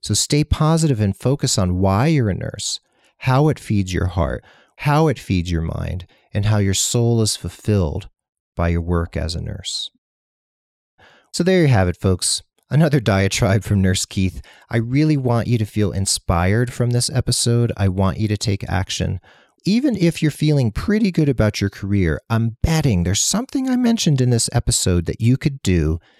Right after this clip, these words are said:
to take it to the next level, to elevate yourself even more. Or maybe you've identified a colleague or a friend who's exhibiting symptoms of self-limiting nurse syndrome,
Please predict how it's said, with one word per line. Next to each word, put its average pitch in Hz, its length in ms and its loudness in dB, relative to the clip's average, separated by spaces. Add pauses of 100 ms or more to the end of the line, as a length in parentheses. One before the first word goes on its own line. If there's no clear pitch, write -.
(180)
to 101 100 -4
take 107 320 0
it - 80 -8
to 107 120 0
the 95 120 2
next 90 320 -2
level, 80 340 -2
to - 160 -4 (100)
elevate 98 480 2
yourself 85 540 0
even 92 340 2
more. 85 460 -4 (380)
Or 147 120 2
maybe 202 300 4
you've 220 160 4
identified 120 680 2
a 87 60 2
colleague 113 560 0
or 92 140 4
a 90 40 -2
friend 98 360 0
who's 95 180 2
exhibiting 98 680 0
symptoms 90 960 -2 (540)
of 104 140 0
self-limiting 85 640 2
nurse 80 220 0
syndrome, 78 640 -2